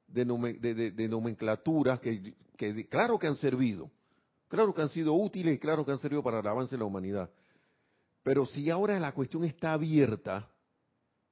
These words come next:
la enseñanza está abierta a palabras sencillas, directas, que te, que te, pues, eh, a través de las cuales las puedes conectar a tu corazón.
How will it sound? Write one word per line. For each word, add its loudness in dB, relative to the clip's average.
la 0
enseñanza 0
está 2
abierta 2
a -2
palabras 2
sencillas, -2
directas, -2
que -4
te, -6
que -6
te, -8
pues, -10
eh, -4
a -4
través -2
de -2
las -2
cuales 0
las -4
puedes -2
conectar -4
a -4
tu -8
corazón. -8